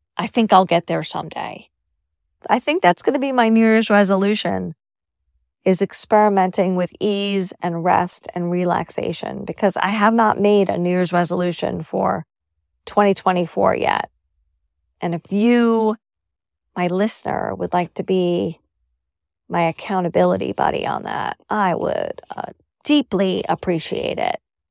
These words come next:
So I'm gonna pick a card for this episode, and then I think I'm gonna call it a night for the night, 'cause I'm tired,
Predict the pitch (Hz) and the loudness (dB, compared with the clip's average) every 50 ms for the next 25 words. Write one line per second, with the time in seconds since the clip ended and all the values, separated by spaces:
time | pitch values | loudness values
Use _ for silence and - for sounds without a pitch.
0 | _ _ _ _ _ _ _ _ _ _ _ - - 254 240 254 262 269 320 - | _ _ _ _ _ _ _ _ _ _ _ -2 2 4 4 4 4 2 2 0
1 | 359 302 - 320 - - - 233 220 226 220 - 226 214 247 254 - - - - | 0 0 0 -2 -2 2 2 4 4 4 2 2 0 0 0 0 0 0 -2 -2
2 | - 170 - 160 151 151 - 202 226 254 - _ _ _ _ _ _ _ _ _ | -4 -6 -4 -2 0 2 2 2 0 -2 -6 _ _ _ _ _ _ _ _ _
3 | _ _ _ _ _ _ _ _ _ _ _ _ - 185 185 180 196 196 196 202 | _ _ _ _ _ _ _ _ _ _ _ _ -4 -2 0 0 2 2 2 0
4 | - - - 185 - 185 175 175 180 175 160 - - - - 196 190 196 190 185 | 0 -2 -4 -2 0 0 0 0 0 -2 -4 -6 -8 -4 0 2 4 4 4 4
5 | 180 175 175 175 170 165 165 165 - - - - - 156 - - - - - - | 4 2 2 2 2 2 2 0 -2 -6 -8 -6 -4 -4 -4 -4 -6 -8 -8 -10
6 | - - - _ _ - - 170 - - - - 196 170 147 143 - - - 233 | -10 -12 -14 _ _ -14 -12 -12 -10 -10 -8 -6 -6 -6 -6 -8 -10 -6 0 2
7 | 240 247 - 123 123 123 123 123 117 - | 2 2 2 2 2 2 2 0 -2 -6